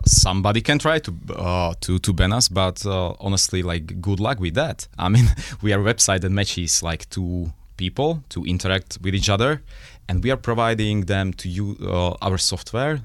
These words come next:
they can use. Because what happens on the background is that once you log to the platform and you are just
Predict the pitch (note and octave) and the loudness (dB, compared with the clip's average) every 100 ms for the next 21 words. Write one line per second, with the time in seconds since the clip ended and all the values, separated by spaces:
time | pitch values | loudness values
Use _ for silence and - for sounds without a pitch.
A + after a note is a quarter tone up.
0 | G2 F2 C3+ E3 - G2 F2 E2 - - | -8 -4 -2 -2 0 0 -2 -4 -6 -8
1 | - - - - - F#2 G#2+ - - - | -18 -20 -20 -18 -8 -2 0 -2 -8 -20
2 | - - E3 - - C3+ C3 G#2 G#2+ G2 | -12 -8 -8 -8 -4 0 2 0 0 0
3 | A2 - D#2 D#2+ - - - - F2+ D#2 | -2 -4 -6 -8 -12 -20 -18 -8 -6 -4
4 | F2+ G2 G2+ G2+ G2 - F2+ - G#2 A2+ | -4 -2 -2 -2 -4 -6 -8 -2 -2 -2
5 | - E2+ E2+ D2+ F2 - - - - - | -6 -6 -4 -4 -8 -10 -20 -20 -20 -10
6 | F2+ F#2 F2+ F#2 F#2 - - | -6 -2 -2 -2 -2 -4 -6